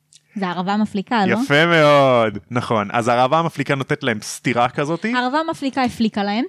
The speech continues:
Speaker 2: ב-, כן, היא עושה מה שהיא עושה.
Speaker 1: מהמם.
Speaker 2: נתנה להם כזה עם הצד המעליב, עם הצד המעליב של היד, של הענף, ביץ' סלאפ כזה. אז העיפה אותם. הארי, אה, המשקפיים עפות לו מהעיניים, והוא קצת מדמם דם.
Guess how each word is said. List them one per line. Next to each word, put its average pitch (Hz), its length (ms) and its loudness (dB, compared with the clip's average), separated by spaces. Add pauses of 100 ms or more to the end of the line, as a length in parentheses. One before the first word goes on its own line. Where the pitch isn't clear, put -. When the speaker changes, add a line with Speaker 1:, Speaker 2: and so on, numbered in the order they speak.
(120)
Speaker 2:
ב-, 127 220 -12 (300)
כן, 165 260 0
היא 135 120 -4
עושה 139 440 0
מה 135 120 -2
שהיא 123 200 -6
עושה. 113 300 -2 (280)
Speaker 1:
מהמם. 269 300 -12 (140)
Speaker 2:
נתנה 135 280 -2
להם 135 80 -2
כזה 110 460 -2
עם 123 120 -4
הצד 131 260 -2
המעליב, 135 580 -2 (1000)
עם 127 100 -6
הצד 127 200 -2
המעליב 127 320 0
של 143 180 -6
היד, 151 300 0 (100)
של 139 200 -4
הענף, 139 320 -2
ביץ' 139 420 -8
סלאפ 165 380 -14
כזה. 147 160 -16 (1400)
אז 127 200 0
העיפה 139 300 0
אותם. 107 320 -4 (400)
הארי, 160 500 -2
אה, 120 320 -2
המשקפיים 110 680 -4
עפות 120 220 -6
לו 120 80 -4
מהעיניים, 165 480 -2
והוא 120 140 -4
קצת - 320 -6
מדמם 113 580 -4
דם. 107 300 -2